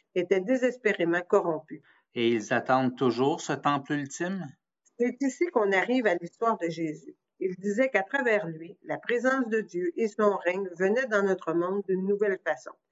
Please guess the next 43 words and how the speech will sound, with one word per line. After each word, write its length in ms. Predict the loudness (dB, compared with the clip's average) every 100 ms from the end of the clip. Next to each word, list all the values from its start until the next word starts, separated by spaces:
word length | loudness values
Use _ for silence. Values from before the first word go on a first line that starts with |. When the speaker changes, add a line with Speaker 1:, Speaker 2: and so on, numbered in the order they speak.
| -20 _
Speaker 1:
Il 120 | -4 0
s'est 200 | 2 2
présenté 640 | 2 0 0 0 -2 -4
comme 220 | 0 0
un 100 | 2
nouveau 320 | 2 0 -2 -2
type 300 | -2 -4 -2
de 100 | -4
prêtre. 300 | -4 -8 -8 -8 _
Pourtant, 460 | -4 -4 0 0 2
Jésus 500 | 0 0 0 -2 0
n'était 300 | 0 0 0
pas 160 | 0
prêtre 340 | 0 2 0 0
et 100 | -2
ne 120 | -2 -2
travaillait 420 | 0 2 2 2
pas 140 | 0
dans 120 | 0
le 100 | -2 -6
temple. 160 | -12 -14 _ _ _
Speaker 2:
C'est 320 | _ -4 -2
vrai. 280 | -2 -6 -10 -20 _ _ _ _
Speaker 1:
Jésus 400 | 0 2 2 0
a 140 | 2 0
dit 180 | 0 0
que 80 | 2
la 180 | 2
présence 500 | 0 2 4 4 2
de 120 | 2 -2
Dieu, 280 | 0 -2
son 240 | -2 0 2
repos 460 | 2 0 2 2 2
et 80 |
son 260 | 0 0 0
règne 300 | 2 2 2 2
rempliraient 540 | 2 2 0 2 4
le 140 | 4
monde 280 | 2 0 0 -2
à 100 | -4
travers 340 | -4 -2 -2
sa 140 | -2 -4
propre 380 | -2 -6 -2